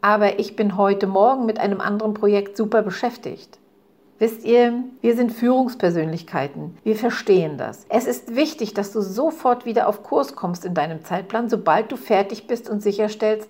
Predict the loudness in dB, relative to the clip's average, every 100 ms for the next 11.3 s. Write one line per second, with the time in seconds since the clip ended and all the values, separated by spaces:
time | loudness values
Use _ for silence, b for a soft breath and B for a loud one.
0 | b b -6 -2 2 4 4 2 4 2
1 | 2 0 0 0 0 0 -4 0 -2 0
2 | -2 -2 -4 -16 -16 -20 _ -4 -2 4
3 | 4 4 -2 -16 -6 -6 -4 -6 -6 -10
4 | -18 _ _ _ -12 -6 4 4 4 0
5 | -10 _ _ _ _ _ _ -6 -4 2
6 | 2 2 -2 -4 -2 -2 -2 -2 -8 -12
7 | -14 -20 _ _ _ 0 0 0 2 4
8 | 4 2 -4 -6 -2 0 0 -4 -8 -8
9 | -4 0 0 0 -4 -4 -6 -4 0 2
10 | 2 -2 -2 -2 -2 -4 -6 -2 -2 0
11 | 0 -2 -4